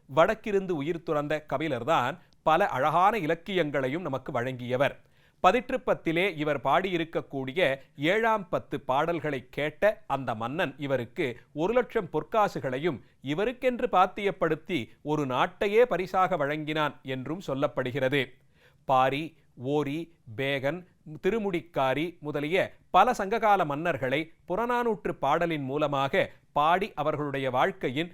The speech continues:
முக்கிய காட்சிகளை நமக்கு ஆவணப்படுத்தி கொடுத்திருக்கிறார். குறிஞ்சிப்பாட்டு என்று பத்துப்பாட்டு தொகையிலே இருக்கும் தனி நூலின் ஆசிரியர், ஆசிரிய பாவகையிலே வைத்து பாடியவர்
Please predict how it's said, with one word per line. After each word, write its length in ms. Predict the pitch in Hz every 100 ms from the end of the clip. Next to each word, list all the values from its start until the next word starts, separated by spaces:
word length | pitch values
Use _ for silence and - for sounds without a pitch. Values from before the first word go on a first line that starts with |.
| - -
முக்கிய 480 | 180 190 269 220
காட்சிகளை 560 | - 165 165 151 160 180
நமக்கு 460 | 135 120 175 139 - 127
ஆவணப்படுத்தி 760 | 160 220 220 - 135 120 -
கொடுத்திருக்கிறார். 800 | - 143 139 139 131 139 143 131 - - _ _ _ _ -
குறிஞ்சிப்பாட்டு 840 | 247 247 247 - 180 170 190 151
என்று 320 | 143 143 180 131 - _
பத்துப்பாட்டு 680 | 180 180 247 - 220 170 175
தொகையிலே 400 | 180 180 175 170
இருக்கும் 500 | 143 147 - 185 220 -
தனி 240 | 165 180 220
நூலின் 320 | 202 185 170
ஆசிரியர், 640 | 131 147 - 123 110 170 - - _
ஆசிரிய 580 | 143 190 202 233 208 -
பாவகையிலே 600 | 165 196 208 190 175 165
வைத்து 280 | 151 175 208
பாடியவர் 600 | 151 135 147 127 147 160